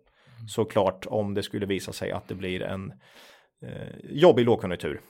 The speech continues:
Speaker 1: Mm.
Speaker 2: Så det är ju det som är på nedsidan.
Speaker 1: Ja, det här är ju billigt men bygg då.
Speaker 2: Billigt men bygg, eh, som vi har pratat om mycket. Det är, bygg har ju tappat väldigt mycket. Eh, eh, S-, Svolder har, eh, en intressant grej, seglat upp som, eh,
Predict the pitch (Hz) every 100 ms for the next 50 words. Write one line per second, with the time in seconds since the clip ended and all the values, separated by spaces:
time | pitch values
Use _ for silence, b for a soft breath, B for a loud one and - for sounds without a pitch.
0 | - 135 113 127 139 147 139 143 117 110
1 | 120 113 - 107 - - 117 113 123 110
2 | 92 76 - - _ 123 131 151 135 165
3 | 160 143 151 143 139 135 135 127 110 101
4 | - 123 147 185 160 156 143 113 92 92
5 | - - 104 - 120 107 110 110 98 101
6 | 98 92 101 104 110 110 113 101 107 -
7 | 107 - 92 - 104 127 101 92 107 95
8 | 98 90 - - _ 90 - - - b
9 | b b b b _ - - - - -
10 | - - - - - - 190 131 143 180
11 | 160 156 156 151 151 147 127 113 - 139
12 | 143 139 135 143 139 131 131 135 110 117
13 | - - 139 135 135 135 - - 127 123
14 | 123 120 117 -